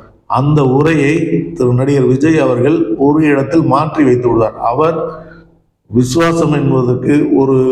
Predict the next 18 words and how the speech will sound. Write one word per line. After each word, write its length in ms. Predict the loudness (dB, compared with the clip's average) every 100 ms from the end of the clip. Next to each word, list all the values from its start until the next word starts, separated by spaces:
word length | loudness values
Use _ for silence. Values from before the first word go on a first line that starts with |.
| 2 2 0 0 0
ஒரு 520 | 2 2 2 0 0
குசுவாசம் 640 | -2 0 0 0 -2 -4 -2
என்று 520 | -2 0 0 0 0
ஒரு 140 | 0
சொல்லையும், 680 | 0 2 2 0 -2 -6 -12 -20 -20 _ _ -10
க-, 460 | -4 -2 0 -2 -2
கற்பு 500 | -2 -4 -2 0 0
என்பது, 380 | 0 0 0 2 2 2 0 0
கற்பித்தல் 580 | -2 -2 -2 0 0 2
என்பதற்கு 460 | 0 -2 0 0 0
கற்பழித்தல் 760 | -2 -2 0 0 0 -2 0
என்ற 240 | -4 -4 -4
சொல்லையும் 480 | 0 0 2 0 -2
போட்டு, 340 | -4 -2 0
இது 180 | 2 2
போன்ற 500 | 2 2 2 0 0 -2
பல 160 | -2 0
சொற்கள், 520 | 0 -2 -2 -4